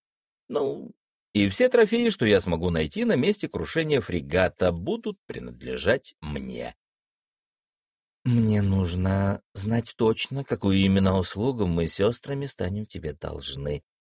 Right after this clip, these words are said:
озабоченно нахмурилась Селена. Понимаешь, экспедицию возглавляет сестра Реддер, не я.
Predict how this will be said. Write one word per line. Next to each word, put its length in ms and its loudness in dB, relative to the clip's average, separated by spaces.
озабоченно 560 2
нахмурилась 560 -2
Селена. 560 -6
Понимаешь, 840 0
экспедицию 1200 -2
возглавляет 640 4
сестра 640 0
Реддер, 840 -2
не 160 -4
я. 360 -6